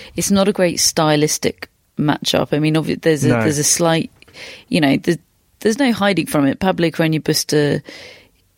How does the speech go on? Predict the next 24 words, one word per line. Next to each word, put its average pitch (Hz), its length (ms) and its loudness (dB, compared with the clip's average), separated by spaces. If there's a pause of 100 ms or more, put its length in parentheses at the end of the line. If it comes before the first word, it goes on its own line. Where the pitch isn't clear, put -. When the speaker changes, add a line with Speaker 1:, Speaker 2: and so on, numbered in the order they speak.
(120)
Speaker 1:
is 156 180 -2
a, 156 400 0
is 170 140 0
a 180 60 0
tough - 480 -4
sell 160 440 2
outside 175 440 0
of 175 80 -8
tennis, 262 420 0
isn't 202 180 0
he? 143 140 2
He 180 220 0
is 175 180 -2
not - 580 0 (600)
a 170 800 0 (320)
charismatic 185 800 0
personality. 190 540 0
He 165 40 -2
seems 196 240 -2
like 214 140 0
an - 140 -4
absolutely 196 840 2
lovely 170 340 0
bloke, - 640 -2